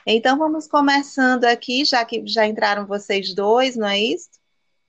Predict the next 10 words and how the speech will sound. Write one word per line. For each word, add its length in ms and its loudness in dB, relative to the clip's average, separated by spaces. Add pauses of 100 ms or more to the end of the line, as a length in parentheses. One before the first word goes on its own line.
(280)
E 160 -2
aí, 260 4
o 60 4
restante 480 0
do 100 2
pessoal, 680 2
aos 160 0
pouquinhos, 560 -6
eles 300 0
vão 460 -4